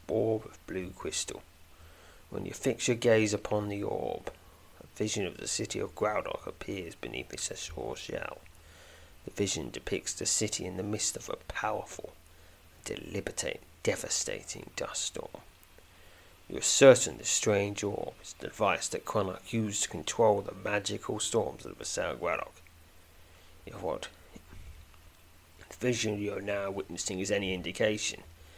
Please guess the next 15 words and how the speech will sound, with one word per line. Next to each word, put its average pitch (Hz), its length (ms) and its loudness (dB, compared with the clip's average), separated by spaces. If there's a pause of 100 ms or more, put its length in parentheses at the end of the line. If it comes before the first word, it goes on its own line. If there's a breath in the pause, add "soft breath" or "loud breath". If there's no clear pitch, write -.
(220 loud breath)
it - 60 -20
appears 95 360 0
that 76 40 -8
its - 120 -6
power 101 400 2
continues - 680 -6 (100)
even 135 340 0 (240)
after - 800 8 (140)
the 113 120 0
demise 101 580 2
of 98 120 -8
the 101 100 -2
renegade 95 720 0
maze. 64 420 -4
That's - 640 4